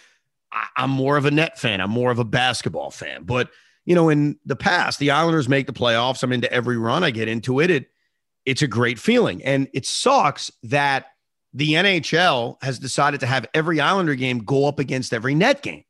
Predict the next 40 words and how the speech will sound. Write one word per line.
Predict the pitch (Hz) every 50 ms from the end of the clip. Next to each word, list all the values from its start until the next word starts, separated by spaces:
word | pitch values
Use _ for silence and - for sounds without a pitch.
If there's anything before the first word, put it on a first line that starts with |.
| _ _ _ _ _ _ _ _ _ _ _ -
And | 175 190
it | 196
sucks | - - - - 302 -
for | - - -
two | - - - 269 262
reasons. | 220 175 127 104 92 95 101 90 101
Number | 180 233 226 196 180
one, | 160 175 208 226 208 180 170 147 - _ _ _ _ -
I | 156 180
can't | 180 - - 240 226 208 156 -
just | 190 170 - -
enjoy | 170 147 127 117 107 92 90 139 170 190 190 165 135 127 131 135 - _
watching | - 113 131 147 160 151 - - 147
an | 143
Islander | 143 147 147 139 131 120 104
playoff | - - 214 - 262 202 156 120 107 -
game | - 113 107 110 143
because, | 165 139 180 170 135 110 127
yes, | 233 359 330 - - -
if | - -
the | - 143
Nets | 170 190 185 - 170
are | 170 180
on | 190 196
at | 175
the | 147 139
same | - - 202 190 160 -
time, | - - 254 269 - 151 - - - -
I'm | 185 190 190
more | 185 202 214 190
focused | - 214 214 202 196 175 - 214
on | 190 190
the | 180 180
Nets. | 226 233 185 - - _ - - _ -
But | 208
what | 214 220 208
I | 202
experienced | 190 - - - - - 220 254 285 302 294 254 - -
on | 214 190 170
Sunday | - - - 214 262 269 220 185 151 139 123 113 101